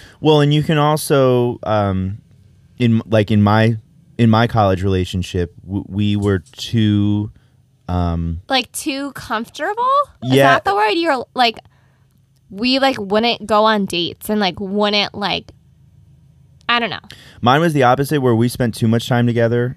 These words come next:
Speaker 1: and she didn't like my friends and didn't want me to hang out with my friends.
Speaker 2: Oh, we were in the same friend group, which was hard.
Speaker 1: That's hard, hard when it, when you broke up, but probably great when you were dating.
Speaker 2: Yeah. I don't know. I just, I feel like at the beginning of senior year, I wasn't totally happy, and,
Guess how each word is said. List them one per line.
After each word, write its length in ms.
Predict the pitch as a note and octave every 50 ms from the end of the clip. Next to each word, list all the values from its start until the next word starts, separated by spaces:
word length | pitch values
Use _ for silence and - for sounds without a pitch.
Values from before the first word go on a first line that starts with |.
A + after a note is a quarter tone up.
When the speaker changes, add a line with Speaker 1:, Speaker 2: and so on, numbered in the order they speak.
| - -
Speaker 1:
and 340 | F#2 F#2+ F#2+ F#2 F2+ F#2 F2+
she 220 | - - - A2 F#2+
didn't 180 | G#2 F#2+ G2
like 160 | G2 F#2 F2
my 120 | G2 F2+ E2+
friends 300 | - - E2+ E2 D#2+ D#2
and 60 | D#2+
didn't 160 | E2 D#2 D#2+
want 160 | E2+ E2 D#2
me 60 | D#2+ D#2
to 60 | D#2
hang 200 | E2 D#2 D2+ D2
out 140 | C#2+ C#2+ D2
with 120 | D2 -
my 120 | D2+ C#2+
friends. 240 | - - C#2+ C2 B1+ -
Speaker 2:
Oh, 60 | A#3+
we 140 | B3+ C4 C4+
were 80 | F4 G4+
in 100 | G#4 F#4
the 100 | E4+ D4+
same 260 | - - C#4+ A#3+ A#3+
friend 280 | A3 - A3 F#3 F3 F#3
group, 320 | E3+ E3+ D3+ - - _
which 220 | - G#3 - - -
was 140 | - -
hard. 320 | - - - - - - -
Speaker 1:
That's 460 | - F2 F2 - - - - - - _ _ _ _ _ -
hard, 400 | - - B2 A#2+ A#2 A#2 - - -
hard 300 | - F#2+ C3+ C#3 D3 C#3
when 100 | C#3+ C#3
it, 80 | C3 G2+ - - -
when 160 | - A2+ A2+
you 80 | A2+ G#2
broke 300 | F2 G#2 G2+ G2 F#2 -
up, 160 | G#2 G2 -
but 120 | - F2+
probably 260 | - A2 G#2 G#2 G2 E2+
great 260 | D2+ - F2+ F2+ F2+
when 120 | D#2+ E2+
you 100 | E2+ D#2+
were 80 | D#2 D2+
dating. 420 | D2 C#2+ D2+ C2 - - - - - _ _ _ _
Speaker 2:
Yeah. 380 | G#4 A#4 A4+ C#4 - - - G#3 _ _ _ _ _ _ _ _ _ _ _ _
I 100 | D#4+ F4
don't 80 | F4+ E4
know. 60 | C#4 A3
I 120 | A3 C4
just, 300 | C4 D#4+ D4 - - - _ _ _ _ _ -
I 160 | - - C#4
feel 240 | - - D4 C#4 C4
like 320 | C4+ C4 A#3+ A#3 A3+ - - - _ _ _ _ _ _ _ _ _ _ _ -
at 100 | C4 -
the 80 | C#4
beginning 440 | A3+ B3+ A3 G3+ A3 G#3 A3+ A3+ B3
of 160 | B3 A#3+ B3
senior 380 | - - C4+ B3+ B3+ B3+ B3 B3
year, 280 | B3 B3 B3 B3 B3
I 140 | B3 A#3 G#3+
wasn't 420 | G3 F#3 G3 G3 G3+ - G#3 - -
totally 560 | - A3+ G#3 G#3+ G#3+ G3+ G#3 G3+ G3 F#3+ G3+
happy, 560 | G3+ - - G#3+ G#3 _ - G#3 G#3 G#3 G#3
and, 200 | G#3 G3 F3